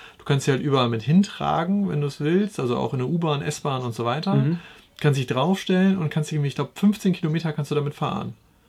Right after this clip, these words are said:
Speaker 2: Ja, ich hatte auch mal von, äh, E-Grid heißt die Firma, den E-Grid E ten. Der ist ziemlich geil. Hat auch so richtig Vollgummireifen mit Luft drin, dass du auch über unwegsames Gelände fahren kannst. Der fährt auch
Speaker 1: Okay.
Speaker 2: irgendwie fün-,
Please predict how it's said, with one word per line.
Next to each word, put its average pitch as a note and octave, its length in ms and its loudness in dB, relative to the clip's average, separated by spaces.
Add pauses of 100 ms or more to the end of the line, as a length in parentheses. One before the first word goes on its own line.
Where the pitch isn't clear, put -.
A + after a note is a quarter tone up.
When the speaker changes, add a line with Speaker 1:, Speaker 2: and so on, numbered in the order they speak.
(200)
Speaker 2:
Ja, C3+ 280 -6
ich D3 120 -6
hatte E3 160 0
auch D3 100 2
mal C#3+ 240 2
von, C3 440 -6
äh, C3 260 -4
E-Grid D3 440 0
heißt B2+ 220 -4
die C3 60 -6
Firma, C#3+ 480 -6
den A#2+ 320 -8
E-Grid D3 400 -4
E C3+ 120 -4
ten. C3+ 340 -6 (240)
Der A#2 120 -6
ist - 160 -14
ziemlich C#3 280 -8
geil. C2 300 -4 (440)
Hat B2+ 180 0
auch C3+ 140 0
so C3 160 -2
richtig C#3 320 -2
Vollgummireifen D#3+ 880 0
mit B2+ 140 -4
Luft E3+ 280 0
drin, F#3 260 0
dass C3+ 140 -4
du B2+ 80 -4
auch B2 240 -2
über A#2+ 520 -2
unwegsames C3+ 640 -4
Gelände C3+ 300 -4
fahren E3 260 -6
kannst. E3 260 -4
Der B2 60 -4
fährt C3 180 -6
auch C#3 60 2
Speaker 1:
Okay. C3 220 2
Speaker 2:
irgendwie F3 160 2
fün-, C3+ 60 -6